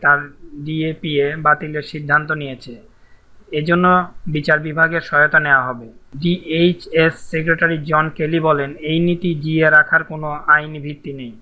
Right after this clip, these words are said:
জন কেলি বিষয়টি ব্যাখ্যা করে বলেন,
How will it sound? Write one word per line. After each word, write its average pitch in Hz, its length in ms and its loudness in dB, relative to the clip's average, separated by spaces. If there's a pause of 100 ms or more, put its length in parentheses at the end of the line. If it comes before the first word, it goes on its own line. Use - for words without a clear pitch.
(520)
জন 156 240 2
কেলি 170 260 -4
বিষয়টি 160 380 -4
ব্যাখ্যা 147 340 0
করে 165 220 -2
বলেন, 131 400 -4